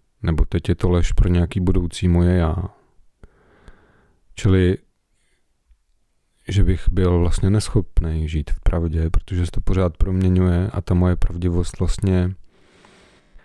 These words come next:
vychází z nějakých aktuálních možností, schopností, toho, co jsem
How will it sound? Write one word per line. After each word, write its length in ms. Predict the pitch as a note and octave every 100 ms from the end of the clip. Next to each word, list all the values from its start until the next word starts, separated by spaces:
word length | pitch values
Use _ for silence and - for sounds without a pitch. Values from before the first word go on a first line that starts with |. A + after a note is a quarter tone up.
| _ _ -
vychází 960 | E2+ - F2+ F2+ F2 F2 F2+ F2 F2+
z 120 | E2+ -
nějakých 680 | F2+ F2 - F2+ E2+ - - _ _ _ _
aktuálních 580 | - - G2+ F#2 F2+ -
možností, 680 | G2+ F#2+ G2+ F#2 - G2+ F#2
schopností, 960 | - F2+ F#2+ F#2+ - - F#2 F#2 F#2 -
toho, 260 | F#2 E2+
co 160 | - F#2
jsem 680 | - F#2 F2+ F2 F2 F#2